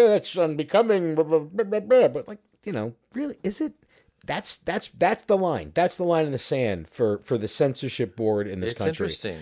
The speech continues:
Speaker 1: It's
Speaker 2: Uh,
Speaker 1: not
Speaker 2: yeah.
Speaker 1: violence. It's sex and bad words. Like, so you, you kinda caught the acting bug more than the music bug first, right?
Speaker 2: No,
Speaker 1: Or
Speaker 2: not
Speaker 1: was it
Speaker 2: really. I got the music bug first and kinda stumbled into acting just as something to do.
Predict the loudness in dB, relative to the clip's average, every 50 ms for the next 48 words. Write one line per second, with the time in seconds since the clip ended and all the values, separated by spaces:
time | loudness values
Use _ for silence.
0 | -12 -8 -8 -8 -4 0 2 2 2 2 0 -2 2 4 4 4 4 2 0 -4
1 | -8 -12 -16 -18 -20 -20 _ _ -4 -4 -4 -4 -8 -4 0 0 0 0 -2 -4
2 | -6 -4 -4 -4 -2 0 0 0 0 -2 -4 -6 -8 -12 -12 -12 -12 -16 -18 _
3 | -20 -20 -20 _ _ _ _ _ _ _ _ _ _ _ _ _ _ -2 0 2
4 | 2 2 0 -6 -8 -6 -8 -8 -8 -6 -6 -6 -6 -2 0 0 0 0 2 2
5 | 2 2 2 -2 -2 -2 -2 -2 -2 -4 -6 -6 -2 0 0 0 0 0 0 0
6 | 0 0 -2 -4 -6 -6 -6 -6 -4 -4 -2 -4 -4 -4 -8 -10 -12 _ _ -8
7 | -6 -6 -8 -12 -18 -8 _ -6 -6 -6 -10 -16 -20 -20 _ -20 -20 -20 _ _
8 | _ _ -6 -2 0 2 2 2 2 2 0 0 2 0 0 0 2 4 4 4
9 | 4 2 0 0 0 0 -2 -2 -2 -6 -6 -8 -6 -2 -2 -2 -2 -2 -4 -2
10 | -4 -2 -2 -2 -4 -4 0 0 0 0 0 -4 -6 -2 -2 -2 0 -2 -4 -6
11 | -8 -8 -6 -4 -4 -4 -4 -4 0 0 0 2 2 0 0 2 0 0 0 0
12 | -2 -4 -6 -8 -10 -8 -8 -6 -8 -8 -8 -8 -8 -8 -6 -4 -4 -6 -6 -6
13 | -8 -8 -8 -8 -8 -6 -6 -4 -4 -6 -8 -12